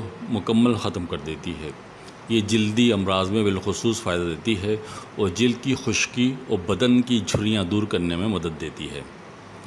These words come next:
भुनी हुई अरवी बतौर सालन मसाने के अमराज को ख़त्म करती है, मगर शोरबे वाली अरवी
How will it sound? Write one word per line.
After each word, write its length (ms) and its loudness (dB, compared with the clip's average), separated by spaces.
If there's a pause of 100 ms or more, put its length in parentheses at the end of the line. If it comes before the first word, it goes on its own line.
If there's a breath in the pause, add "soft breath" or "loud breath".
(440)
भुनी 260 6
हुई 220 6
अरवी 300 4
बतौर 360 2
सालन 420 2
मसाने 440 0
के 140 0
अमराज 400 0
को 120 0
ख़त्म 320 -2
करती 340 -6
है, 180 -10 (460 loud breath)
मगर 200 2
शोरबे 480 2
वाली 400 2
अरवी 340 -2